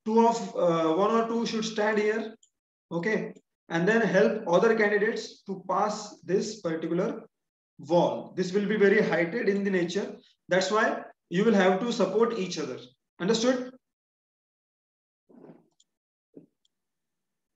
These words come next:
Next is obstacle number six, that is giant slide. And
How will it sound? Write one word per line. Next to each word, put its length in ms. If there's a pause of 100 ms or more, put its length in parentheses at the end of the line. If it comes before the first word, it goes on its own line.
(1160)
Next 300
is 340 (160)
obstacle 360
number 240
six, 500
that 160
is 300
giant 280
slide. 440
And 240